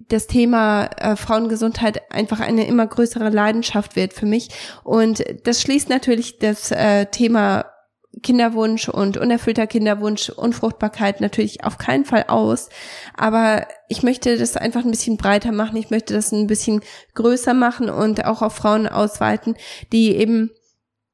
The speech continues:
ja in anderen Lebensphasen sind, aber trotzdem ihre Hormongesundheit in Ordnung bringen wollen, die trotzdem ihre Weiblichkeit auch irgendwo leben wollen und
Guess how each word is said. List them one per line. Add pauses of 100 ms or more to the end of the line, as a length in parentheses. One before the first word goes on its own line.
(540)
ja
in
anderen
Lebensphasen
sind,
aber
trotzdem
ihre
Hormongesundheit
in
Ordnung
bringen
wollen,
die
trotzdem (320)
ihre (180)
Weiblichkeit
auch
irgendwo
leben
wollen
und